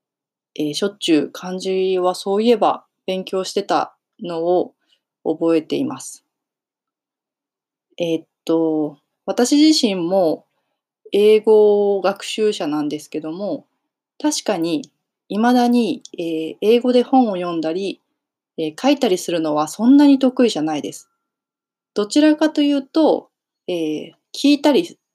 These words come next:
とか、喋ったりする方がまだ、まあ、マシなような気がします。で、英語の場合は、アルファベットしか種類はないけど、その代わり、スペルがすごく難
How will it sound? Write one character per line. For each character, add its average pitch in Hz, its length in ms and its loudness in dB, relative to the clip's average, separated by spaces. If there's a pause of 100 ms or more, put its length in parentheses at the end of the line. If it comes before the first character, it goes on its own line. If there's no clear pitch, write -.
(220)
と 165 120 -6
か、 165 400 -6 (380)
喋 294 320 0
っ - 40 -20
た 226 120 0
り 208 100 0
す 208 160 -6
る 208 100 0
方 220 280 0
が 220 360 2 (220)
ま 226 180 2
だ、 220 300 0 (1120)
ま 170 120 -8
あ、 - 20 -6
マ 156 180 -4
シ 190 160 -4
な 180 100 -2
よ 185 140 -2
う 165 40 0
な 135 100 -4
気 151 120 -8
が 131 120 -10
し - 120 -12
ま 131 140 -10
す。 - 220 -20 (1400)
で、 202 680 -2
英 262 200 4
語 294 160 4
の 294 140 6
場 269 180 4
合 262 160 4
は、 254 340 2 (460)
ア 254 80 0
ル 285 80 2
フ 320 120 0
ァ 311 60 0
ベ 330 100 0
ッ 320 100 -8
ト 190 100 -6
し - 140 -8
か 165 260 -6 (180)
種 254 160 -4
類 226 120 4
は 170 100 -2
な 175 160 -6
い 160 60 -8
け 160 100 -8
ど、 156 120 -6
そ 214 120 -12
の 240 140 -4
代 240 180 -2
わ 240 80 0
り、 240 320 -4 (400)
ス - 160 -14
ペ 359 120 4
ル 339 140 4
が 165 340 0
す - 180 -12
ご 302 120 4
く 240 120 -2
難 190 100 -6